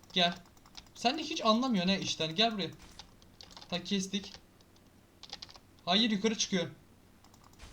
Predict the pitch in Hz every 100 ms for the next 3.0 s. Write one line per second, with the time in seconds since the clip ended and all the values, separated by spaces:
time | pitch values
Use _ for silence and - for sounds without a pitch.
0 | - - 175 214 254 - 220 226 220 160
1 | 135 143 143 151 180 233 247 240 - -
2 | - 196 240 311 208 180 185 180 185 277